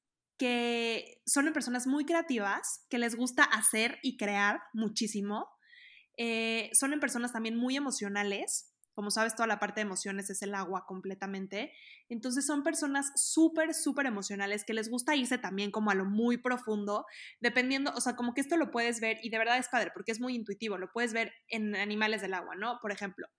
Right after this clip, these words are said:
un, no sé, una mantarraya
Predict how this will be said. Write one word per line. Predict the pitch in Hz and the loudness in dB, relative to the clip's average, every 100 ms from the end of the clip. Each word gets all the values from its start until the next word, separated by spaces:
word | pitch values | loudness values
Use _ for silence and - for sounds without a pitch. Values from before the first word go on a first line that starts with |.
| _ _ _ | _ _ _
un, | - 285 302 311 320 320 320 320 320 311 233 202 170 - _ _ _ _ - | -2 2 4 2 0 0 0 0 0 0 0 -2 -8 -20 _ _ _ _ -12
no | 220 240 | -4 0
sé, | 226 | 0
una | 226 277 | 2 2
mantarraya | 277 214 202 214 220 208 208 | 2 0 0 2 4 4 2